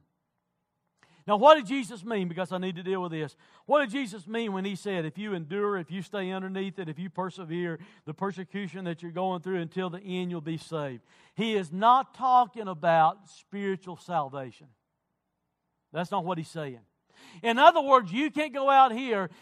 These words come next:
and get somebody to beat you up for Jesus and say, "I'm going to heaven because they beat me up for Jesus." Okay?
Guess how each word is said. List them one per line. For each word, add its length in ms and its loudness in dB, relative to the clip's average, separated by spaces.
and 160 -2
get 180 0
somebody 360 6
to 100 -2
beat 260 -6
you 160 -2
up 80 -2
for 120 -12
Jesus 460 -8
and 80 -10
say, 120 -4
"I'm 200 2
going 200 -6
to 60 -4
heaven 260 -2
because 260 -8
they 80 -10
beat 220 -8
me 100 -10
up 80 -10
for 80 -20
Jesus." 480 -18
Okay? 240 -6